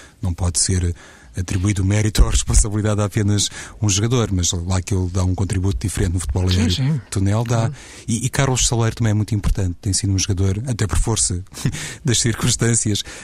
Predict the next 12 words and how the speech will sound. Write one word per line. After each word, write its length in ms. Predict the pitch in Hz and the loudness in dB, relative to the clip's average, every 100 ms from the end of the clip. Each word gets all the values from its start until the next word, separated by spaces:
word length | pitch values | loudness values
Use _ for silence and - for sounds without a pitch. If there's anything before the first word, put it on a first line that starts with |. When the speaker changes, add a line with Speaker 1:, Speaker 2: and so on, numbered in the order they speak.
| - - | -14 -4
Speaker 1:
titular 560 | 113 - 101 101 98 | -2 0 2 2 2
nos 160 | 98 98 | 2 0
últimos 300 | 101 104 92 | 0 0 2
jogos 420 | 98 95 92 - | 2 2 0 -2
do 80 | 92 | -2
Sporting, 400 | - - 107 135 | -2 0 0 2
e 60 | |
ele 100 | 131 | 2
tem 180 | 123 139 | 2 0
justificado 540 | 127 - - 110 110 95 | 2 -2 -2 -2 0 -2
a 40 | |
titularidade, 520 | - - 95 92 101 | -4 -4 0 0 -2